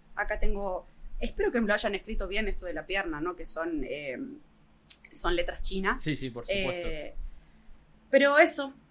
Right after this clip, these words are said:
Speaker 1: básicamente eso es. Acá tengo una, una, una ave fénix.
Speaker 2: Sí.
Speaker 1: En un momento también crucial de mi vida, que salí de algo que dolía mucho.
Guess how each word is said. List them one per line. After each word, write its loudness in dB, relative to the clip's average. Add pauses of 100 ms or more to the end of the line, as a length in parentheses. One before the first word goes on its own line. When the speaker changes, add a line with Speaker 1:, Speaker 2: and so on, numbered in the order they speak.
(140)
Speaker 1:
básicamente 4
eso -2
es. -2
Acá 0
tengo -6
una, -2
una, -6
una -6
ave -8
fénix. 2
Speaker 2:
Sí. -6 (260)
Speaker 1:
En -6
un -4
momento -6 (340)
también 0
crucial -2
de -12
mi -12
vida, -4
que -12
salí -8
de -8
algo 0
que -10
dolía 2
mucho. 6